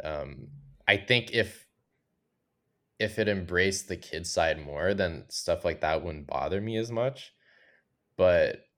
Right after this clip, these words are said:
the whole movie, like, the whole point of the movie is, is that kinda angle of, uh,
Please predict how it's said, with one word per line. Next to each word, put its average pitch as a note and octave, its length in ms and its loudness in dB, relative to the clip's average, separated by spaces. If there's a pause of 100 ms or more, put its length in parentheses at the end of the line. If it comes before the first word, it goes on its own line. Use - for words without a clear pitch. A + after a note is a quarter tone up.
(180)
the - 120 2
whole A#2 260 6
movie, F#2+ 460 2
like, D#2+ 180 -2
the F2+ 100 -2
whole F#2 200 0
point F2 260 0
of E2 80 -2
the E2 80 -4
movie D#2+ 420 -6
is, D#2 600 -8
is E2+ 260 -6
that D#2 480 0 (260)
kinda D#2+ 320 -6
angle D2+ 440 -6
of, C#2 440 -8 (1000)
uh, B1+ 240 -8